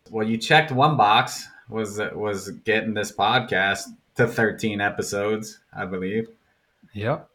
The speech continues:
Speaker 1: Couldn't have done that. You were, you were sitting in front of a PowerPoint presentation right now on a, on a, what is it, Tuesday? A Tuesday afternoon.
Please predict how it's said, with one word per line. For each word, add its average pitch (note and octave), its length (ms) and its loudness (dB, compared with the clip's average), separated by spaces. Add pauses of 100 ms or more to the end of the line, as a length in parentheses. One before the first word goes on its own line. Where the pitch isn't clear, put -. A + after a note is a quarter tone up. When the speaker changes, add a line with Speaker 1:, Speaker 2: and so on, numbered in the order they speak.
(120)
Speaker 1:
Couldn't A#2 220 0
have A2+ 60 -4
done A#2 180 2
that. B2 340 6
You A2 140 0
were, G#2 220 -6
you A2 180 -2
were G2+ 300 -8
sitting A2 300 -6
in G2+ 140 -8
front A2+ 220 0
of G2+ 100 -6
a F#2+ 280 -4
PowerPoint G#2+ 640 -2
presentation G#2 680 -4
right G2+ 200 -2
now G#2+ 420 -2 (880)
on G2 180 -4
a, F#2 240 -6
on G2 160 -2
a, F#2 300 -4 (300)
what A2 160 -4
is G2 120 -6
it, F#2 280 -4
Tuesday? B2+ 440 -2 (360)
A G2 100 -12
Tuesday G2+ 380 -4
afternoon. G2+ 720 -4